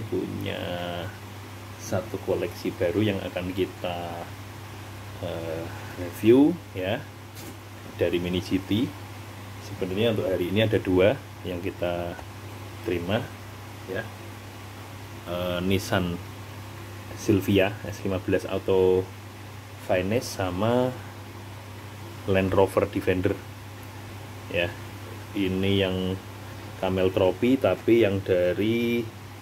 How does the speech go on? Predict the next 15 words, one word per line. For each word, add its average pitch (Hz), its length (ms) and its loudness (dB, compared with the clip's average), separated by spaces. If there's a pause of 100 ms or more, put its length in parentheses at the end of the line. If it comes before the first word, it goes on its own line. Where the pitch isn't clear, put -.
(540)
tim 107 320 6
Prancis. 104 400 2 (4000)
Nah, 101 140 -10 (100)
ini 98 80 -2
sebenarnya 101 560 2 (640)
sudah 98 240 6
cukup 107 320 4
lama. 104 320 4 (160)
Ini 98 160 2
kalau 101 320 6
lihat 98 240 4
di 98 240 6
rak 98 160 4
ini 107 240 2
kan 143 160 2